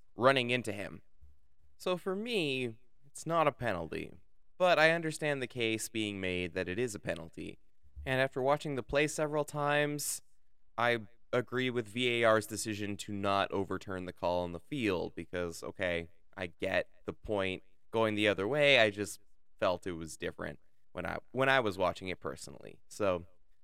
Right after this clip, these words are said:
anyway, so that was the first goal. Messi stepped up, perfect penalty kick right in the top corner, one nothing Argentina. Before that, the game kinda just a little bit cagey. The biggest strategy note I can make, though, is Argentina changing their formation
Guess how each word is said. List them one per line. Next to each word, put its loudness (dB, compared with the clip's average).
anyway, 4
so -4
that 6
was 4
the 2
first 2
goal. 6
Messi 2
stepped 2
up, 6
perfect 4
penalty 2
kick 4
right 8
in 2
the -2
top 4
corner, 2
one 2
nothing 2
Argentina. 0
Before 4
that, 6
the 0
game 2
kinda 0
just -4
a 4
little 4
bit -4
cagey. -2
The -2
biggest -2
strategy 0
note 6
I 6
can -4
make, -2
though, 6
is 2
Argentina 4
changing 0
their 2
formation 0